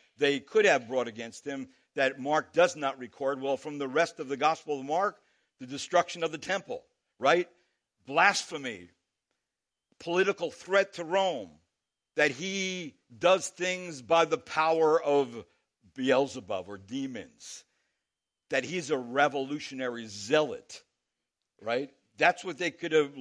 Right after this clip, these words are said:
the list would go on with them, and they just were accusing him because they did not want Pilate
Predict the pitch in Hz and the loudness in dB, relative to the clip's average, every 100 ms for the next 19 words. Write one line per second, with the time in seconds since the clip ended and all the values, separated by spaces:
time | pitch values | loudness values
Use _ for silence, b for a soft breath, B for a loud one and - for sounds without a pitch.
0 | 123 123 135 190 - 151 143 123 131 127 | -10 -4 0 0 -2 -8 -12 -2 0 2
1 | 143 190 202 160 123 113 135 120 127 131 | 2 4 2 -2 -10 -8 -6 -6 -6 -6
2 | 135 139 127 104 165 170 139 135 120 _ | -4 -6 -8 -2 -2 -2 -10 -10 -10 _
3 | 185 208 123 127 117 127 131 135 151 131 | -18 -16 -12 -10 -8 -8 -8 -8 -8 -8
4 | 113 165 180 143 196 175 180 190 180 143 | -6 -6 -6 -14 -16 -14 -12 -10 -10 -12
5 | 127 175 160 117 - 151 170 104 | -14 -12 -14 -16 -14 -10 -10 -10